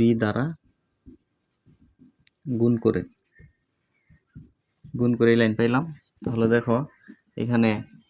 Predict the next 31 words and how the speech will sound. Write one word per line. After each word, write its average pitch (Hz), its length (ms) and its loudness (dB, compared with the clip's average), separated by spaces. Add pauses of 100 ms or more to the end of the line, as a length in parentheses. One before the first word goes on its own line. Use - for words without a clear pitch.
(160)
এর 120 160 -2
সাথে 110 280 -2
একটু 113 180 -2
গুণ 113 160 2
করলে 113 220 4
A - 80 4
into 110 200 0
A 104 100 0
plus 107 260 -2
B - 20 0 (140)
হয়, 123 160 -2 (1500)
A - 100 -2
into 107 220 0
A - 80 -6
plus 104 200 0 (100)
B। - 20 -6 (1080)
আর 92 120 2 (760)
নিচে 127 300 4 (720)
সূত্র 131 300 4 (320)
A 131 40 6 (120)
plus 113 260 4
B - 20 0 (120)
into 131 220 4 (220)
A - 20 2 (140)
minus 113 360 2
B, - 20 2 (140)
সূত্র 117 200 -2 (100)
হলো 110 140 0 (120)
এ - 20 2 (100)
স্কয়ার 113 320 -2
মাইনাস 117 320 0